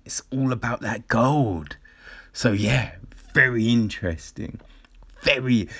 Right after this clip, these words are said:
you kinda have to give Benavidez the advantage here. But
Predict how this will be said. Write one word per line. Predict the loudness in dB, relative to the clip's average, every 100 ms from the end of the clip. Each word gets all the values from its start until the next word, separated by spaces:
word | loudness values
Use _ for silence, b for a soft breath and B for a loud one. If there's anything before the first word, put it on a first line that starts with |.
| B
you | -2
kinda | 0 2 2 4 4 4
have | 4 2 2 2 2 4
to | 4
give | 4 2 4 4 2 2
Benavidez | 4 4 0 2 4 6 4 2 2 0
the | 0 0
advantage | -2 0 2 4 2 -2 -2 -4 -4
here. | 0 2 2 -2 -6 _ _ _ b b b -16 -2
But | 0 0 -2